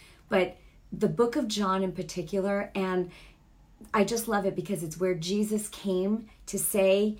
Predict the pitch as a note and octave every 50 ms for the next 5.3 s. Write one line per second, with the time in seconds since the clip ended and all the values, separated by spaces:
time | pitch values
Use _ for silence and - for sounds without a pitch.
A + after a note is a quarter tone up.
0 | - - - - G3+ F3 F3 F3+ - - A#3 A3+ A#3 G#3+ A3+ A#3+ A3+ G#3+ - G#3
1 | G#3+ G#3+ G#3 G3+ G3+ G3 G3+ - - - - - - - - D#3 D3 G3 G3 G#3
2 | A3 A3+ G#3+ - A3 G#3+ - - G#3 A3 G#3+ G#3+ G#3+ G#3+ G#3+ G#3+ G#3+ - - -
3 | - - - E3 D#3+ E3 F3+ A3+ A3 - C#4 B3+ - A#3+ A#3 - A#3 A3+ A3 G#3+
4 | F#3+ F3 E3 F3+ A3+ A3 - G3 F3+ G3 A3 A#3+ A#3+ A#3 - B3 A3 G#3+ G#3+ A3+
5 | A3 A3 A3 A3 G#3+